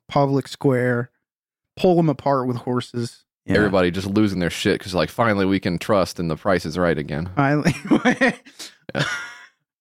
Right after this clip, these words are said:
Speaker 2: That would probably drive, everyone talks about, like, wouldn't it be, if you went back in time and you showed somebody from history something, it would,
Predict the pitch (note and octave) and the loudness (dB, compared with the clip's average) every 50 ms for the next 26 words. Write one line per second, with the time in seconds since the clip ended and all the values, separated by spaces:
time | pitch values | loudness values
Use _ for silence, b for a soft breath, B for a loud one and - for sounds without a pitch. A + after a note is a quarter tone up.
0 | _ _ _ _ _ _ _ - E3+ C4 D4+ G#3+ - - E3 D#3+ D#3 C#3 A#2 A2+ | _ _ _ _ _ _ _ 2 2 4 4 2 2 2 4 4 4 4 4 2
1 | A#2 A2 F#2+ G#2+ A#2+ B2 G#2+ C#3 F3+ G#3+ A#3 F#3 - D3+ C#3 C#3 C#3 C#3+ C3 B2 | 0 0 2 2 2 4 4 4 4 4 2 2 4 4 2 2 2 2 2 4
2 | A2+ G#2+ G2+ F#2 A#2 C3 D3 D#3+ C#3 A#2+ B2+ B2 - A2 A#2 - A#2+ A#2 A2+ B2+ | 4 4 2 2 2 2 2 2 2 2 0 2 2 2 2 2 0 0 0 0
3 | C3 A#2 B2+ A#2+ A#2 - B2+ G#2+ G2 - A2+ A2 A2 A2 A2 G#2 F#2 - - A2 | 2 2 2 2 2 0 -2 -4 -2 0 0 2 2 2 2 0 0 0 2 0
4 | G#2 F#2+ - G#2+ G#2 G#2 G#2 G2 - - G2 F2+ F#2+ F#2+ F#2 - - A2 G#2 G2 | 2 2 0 2 2 2 2 0 -2 -2 -2 0 0 0 0 0 0 2 2 2
5 | - - G#2+ G2+ G#2+ A2 G#2+ G2+ F2+ F2+ F2 E2 E2 | 2 2 0 0 0 0 2 2 2 2 0 0 -4